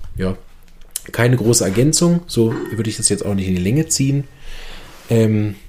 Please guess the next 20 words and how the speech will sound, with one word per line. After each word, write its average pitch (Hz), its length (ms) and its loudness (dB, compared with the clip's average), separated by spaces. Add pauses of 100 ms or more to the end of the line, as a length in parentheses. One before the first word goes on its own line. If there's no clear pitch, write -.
(320)
ich 123 100 -4
denke, 127 200 4
der 104 160 4
Kern 131 360 2
von 127 280 0
Modalitäten 107 560 0
ist - 140 -6
klar 123 280 0
geworden. 131 480 0 (480)
Was - 220 2
verbessert 107 540 0
oder 101 180 -4
was 98 160 -2
verschlechtert 117 720 -2
sowohl 107 380 0
meine 101 240 0
lokalen 120 840 -2
Symptome, 143 640 0
Kopfschmerzen, 110 840 -4
Bauchweh, 101 640 -2